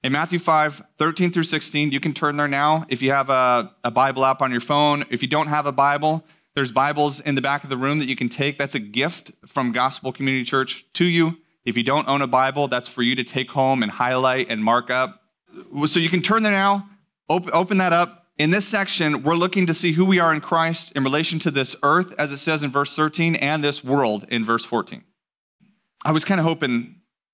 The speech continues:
that when we brought up the verse earlier, um, I thought he was gonna pull up the whole thing and talk about salt. Uh, it's interesting, the first part of this verse talks about salt, and, and salt is, uh,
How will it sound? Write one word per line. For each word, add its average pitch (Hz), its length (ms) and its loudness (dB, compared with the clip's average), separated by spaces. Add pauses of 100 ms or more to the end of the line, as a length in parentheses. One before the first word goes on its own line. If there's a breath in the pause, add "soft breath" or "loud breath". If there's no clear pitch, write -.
(460)
that 127 460 -2 (160)
when 135 340 0
we 131 120 0
brought 139 200 2
up 135 120 -6
the 123 80 -2
verse 123 420 -2
earlier, 120 520 0 (360)
um, 104 580 -2 (460)
I 123 60 -10
thought 131 120 -2
he 127 60 -4
was 120 100 -4
gonna 110 120 -4
pull 127 160 -2
up - 80 -10
the 107 60 -14
whole 117 140 -6
thing 117 200 -4
and 104 60 -8
talk 117 200 -4
about 107 400 -2
salt. 113 280 -2 (240 loud breath)
Uh, 135 220 2
it's 160 140 -2
interesting, 180 540 0
the 143 220 -2
first 180 300 -2
part 175 160 2
of 151 40 -4
this 139 120 -2
verse 147 320 0
talks 147 300 0
about 131 240 0
salt, 151 420 2
and, 123 220 0
and 127 260 0
salt 156 320 2
is, 139 180 -2
uh, 123 360 2